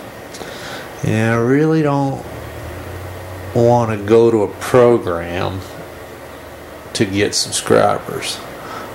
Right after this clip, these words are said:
I wanna do 'em the old-fashioned way, like everybody else should be doing stuff. You earn your subscribers. You do it from hard work,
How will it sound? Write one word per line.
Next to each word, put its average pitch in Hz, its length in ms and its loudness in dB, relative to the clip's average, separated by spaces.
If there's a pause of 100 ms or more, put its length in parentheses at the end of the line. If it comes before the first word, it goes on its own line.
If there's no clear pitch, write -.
(100)
I 95 60 2
wanna 110 320 4
do 113 220 4
'em 120 80 2
the 113 160 2
old-fashioned 113 760 0
way, 92 180 4
like 90 280 0 (240)
everybody 107 960 2
else 101 240 4
should - 280 -4
be 101 120 -2
doing 98 420 0
stuff. - 460 0 (600)
You 123 240 6 (260)
earn 131 540 4
your 104 160 0
subscribers. 92 1300 0 (280)
You 101 320 -4 (360)
do 120 220 8
it 120 100 2
from - 280 -8
hard 120 460 4
work, 123 360 2